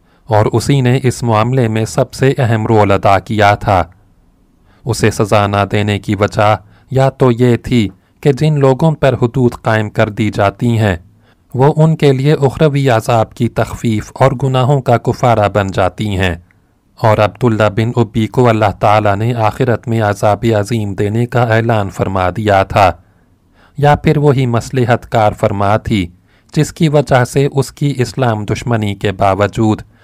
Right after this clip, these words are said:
اسے قتل نہیں کیا گیا۔ حافظ ابن حجر نے امام حاکم کی ایک روایت نقل کی ہے کہ عبداللہ بن ابی کو بھی حد لگائی گئی تھی۔ اس طرح ایک مہینے کے بعد مدینہ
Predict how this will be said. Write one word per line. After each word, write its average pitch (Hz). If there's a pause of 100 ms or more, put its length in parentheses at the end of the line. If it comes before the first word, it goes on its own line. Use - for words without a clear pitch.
(160)
اسے 147
قتل 107
نہیں 101
کیا 90
گیا۔ 90 (1300)
حافظ 104
ابن 113
حجر 107
نے 98 (360)
امام 147
حاکم 127
کی 127
ایک 117
روایت 107
نقل 98
کی 110
ہے 98 (480)
کہ 120
عبداللہ 113 (160)
بن 120
ابی 113
کو 110
بھی 117
حد 110
لگائی 95
گئی 101
تھی۔ 92 (880)
اس -
طرح 110
ایک 110
مہینے 104
کے 101
بعد 101 (400)
مدینہ 160